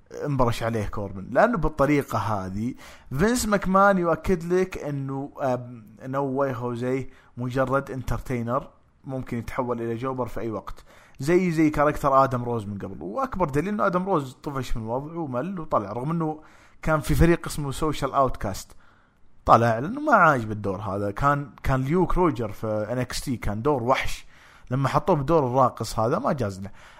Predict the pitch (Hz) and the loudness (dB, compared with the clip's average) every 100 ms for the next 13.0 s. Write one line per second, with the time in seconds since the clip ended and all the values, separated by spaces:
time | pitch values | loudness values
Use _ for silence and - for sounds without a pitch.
0 | - - 180 226 262 - 208 214 190 165 | -4 8 10 12 10 8 8 10 10 10
1 | 202 226 214 202 220 202 175 170 - - | 10 8 6 4 10 10 10 4 2 -2
2 | 202 - 131 123 117 98 107 117 156 - | -2 2 2 4 2 2 2 4 2 2
3 | 165 160 160 127 113 98 - 117 123 127 | 6 6 6 0 -8 -10 -10 -10 -8 -6
4 | 139 147 - 101 95 101 107 107 101 98 | -4 -6 -6 -4 -2 2 4 4 4 -2
5 | - 107 113 143 180 - - 101 - 127 | -2 2 4 4 2 -8 -8 -8 -4 -4
6 | 131 135 143 160 190 - - - - - | -2 -2 2 4 2 0 -20 -20 -20 -20
7 | _ - 151 185 247 220 202 226 160 180 | _ -4 0 4 6 6 4 2 6 8
8 | 139 123 113 - 120 117 113 - 120 107 | 8 4 -2 -4 -2 0 0 2 0 0
9 | - 98 101 117 135 151 127 123 120 143 | 0 -4 -4 -2 6 6 6 4 2 2
10 | 131 117 123 113 107 110 - 98 - - | 4 6 6 4 0 0 0 -2 -6 -12
11 | - - - - 175 269 302 320 233 - | -16 -16 -12 6 8 8 6 6 6 12
12 | 202 165 143 123 113 117 143 139 170 190 | 12 12 12 12 10 6 2 4 6 6